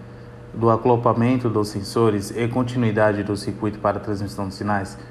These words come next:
deve ser executada seguindo a montagem do sensor e o sistema de ligação repetido imediatamente após o ensaio.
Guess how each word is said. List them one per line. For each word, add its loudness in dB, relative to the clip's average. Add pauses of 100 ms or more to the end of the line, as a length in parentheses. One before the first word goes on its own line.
(100)
deve 4
ser 2
executada 2
seguindo -2
a 2
montagem 0
do 0
sensor -2 (280)
e -2
o 2
sistema 0
de 0
ligação 0
repetido -2
imediatamente -2 (320)
após 2
o 0
ensaio. -2